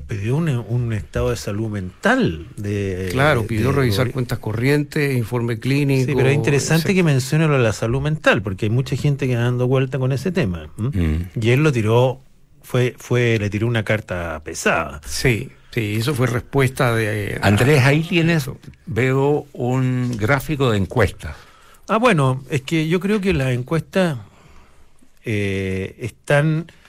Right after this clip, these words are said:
Speaker 3: ¿Tú crees que las encuestas nos pueden iluminar?
Speaker 1: No, no, no, yo creo que las encuestas
Speaker 3: El
Speaker 1: están
Speaker 3: camino
Speaker 1: dan-,
Speaker 3: de
Speaker 2: Pero
Speaker 3: salida.
Speaker 2: las encuestas son previas al debate.
Speaker 1: Sí, previas al debate, yo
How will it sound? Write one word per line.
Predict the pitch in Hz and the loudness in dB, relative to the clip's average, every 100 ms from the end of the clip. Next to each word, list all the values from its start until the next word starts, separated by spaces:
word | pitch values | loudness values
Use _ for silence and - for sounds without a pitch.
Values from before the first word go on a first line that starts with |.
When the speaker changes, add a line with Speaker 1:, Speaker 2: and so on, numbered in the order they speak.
| _ - | _ -10
Speaker 3:
¿Tú | 98 | -6
crees | 113 120 | -4 -4
que | |
las | 117 107 | -2 -2
encuestas | 104 139 131 | -2 -4 -2
nos | 117 104 | -2 -2
pueden | - 127 127 | -2 0 0
iluminar? | 113 110 104 110 90 76 - - - - - | 0 0 2 2 0 -4 -14 -20 -20 -16 -6
Speaker 1:
No, | 285 | -2
no, | 254 | 0
no, | 202 190 | 2 2
yo | 165 165 156 | 0 -2 0
creo | 175 | 0
que | 160 | 0
las | 131 107 | 0 0
encuestas | 95 135 - | 0 -2 0
Speaker 3:
El | |
Speaker 1:
están | 92 143 139 | 2 4 6
Speaker 3:
camino | 139 | 6
Speaker 1:
dan-, | 143 104 | 6 4
Speaker 3:
de | |
Speaker 2:
Pero | 135 135 | 2 4
Speaker 3:
salida. | 165 | 4
Speaker 2:
las | 175 | 4
encuestas | 156 151 | 2 0
son | 135 123 | -2 -4
previas | - 156 185 185 147 | -2 0 2 2 0
al | 135 | -2
debate. | 156 190 123 - 78 | -2 -2 -4 -8 -12
Speaker 1:
Sí, | - 95 | -8 -6
previas | 101 107 110 | -2 -2 0
al | 113 101 | 0 0
debate, | 101 110 120 | 0 0 0
yo | 107 107 | 0 -2